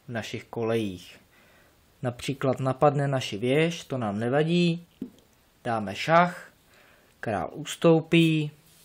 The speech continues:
posuneme se s věží, vidíte, je krytá od dámy, šach, kryjí se navzájem, šach,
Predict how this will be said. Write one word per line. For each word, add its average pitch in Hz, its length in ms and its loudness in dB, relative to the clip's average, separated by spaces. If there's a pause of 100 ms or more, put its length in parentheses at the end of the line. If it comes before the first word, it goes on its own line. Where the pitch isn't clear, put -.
(160)
posuneme 131 560 0
se - 180 -10
s - 100 -12
věží, 151 680 0 (240)
vidíte, 127 520 0 (520)
je 120 140 -2
krytá 127 460 -2
od 104 100 -4
dámy, 143 560 0 (100)
šach, - 580 0 (2500)
kryjí 139 280 2
se 135 160 -2
navzájem, 135 840 0
šach, - 640 -4